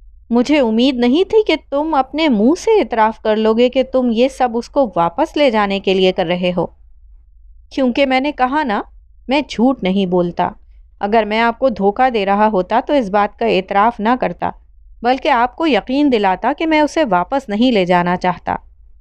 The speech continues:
मैं ये बात जानते हुए भी कि तुम मेरी बेटी को मुझसे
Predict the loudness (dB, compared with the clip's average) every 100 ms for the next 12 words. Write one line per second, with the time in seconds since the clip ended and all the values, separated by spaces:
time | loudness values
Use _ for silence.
0 | -20 -20 -20 -20 -20 -20 -20 -20 -10 -2
1 | -2 0 0 2 0 0 0 0 0 -2
2 | -2 0 2 2 0 -4 -2 -6 -2 0
3 | 2 0 2 2 2 0 -2 -4 -2 -2
4 | -4 -6